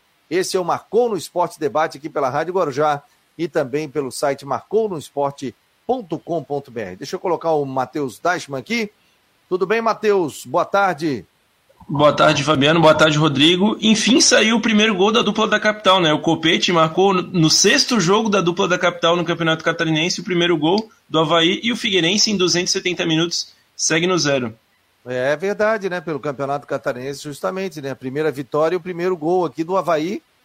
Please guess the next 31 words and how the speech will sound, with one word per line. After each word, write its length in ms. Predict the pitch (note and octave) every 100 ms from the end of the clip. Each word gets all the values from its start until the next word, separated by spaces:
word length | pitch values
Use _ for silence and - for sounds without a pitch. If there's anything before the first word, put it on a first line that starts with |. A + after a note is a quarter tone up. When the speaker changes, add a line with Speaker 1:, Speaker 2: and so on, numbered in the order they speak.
| _ _ _ -
Speaker 1:
Figueirense 440 | C#3+ D3 D#3+ F3
ainda 580 | D#3+ D#3+ D3+ C#3 C3 A#2+
não 160 | C#3
marcou 320 | F3 E3 F#3+ G3
gols 480 | E3+ F3+ F3 - _ _ _ -
nesse 280 | D#3 - -
Campeonato 500 | D3 C#3+ C3 C#3+ -
Catarinense. 560 | D3+ D#3 C#3 B2 G#2+
Dois 240 | E3+ G3 E3+
empates 460 | D3 D#3+ F3+ -
e 60 | F#3
uma 180 | F3+ F#3
derrota 640 | F3+ C3+ D#3 D#3+ F3 D#3+ _ _ _ -
até 460 | B2+ B2 C#3+ D3 C#3+
o 80 | C3+
presente 480 | C#3 B2+ C#3 C3+
momento 300 | C3 B2 C3+
do, 260 | B2 C3+ B2+
do 200 | A2+ D#3+
Figueirense. 760 | D#3 D#3+ C#3 B2 G2+ E2+ - - _ _ _ _
Matheus, 720 | - F3+ C4 A3+ C3+ - - _ _
você 120 | - G3+
trouxe 280 | B3 A3+
informações 680 | G#3 G#3 F#3+ D#3+ - G3 F#3
de 80 | D3+
contratação, 840 | - D#3+ C#3 C3 A#2+ - F#3+ G3+ F3
de 60 |
jogadores 440 | C#3+ C#3+ C3 D#3 C3
que 60 |
estão 200 | - A#2+
vindo. 580 | G#2+ F#3 F#3+ F3+ D#3+ C#3+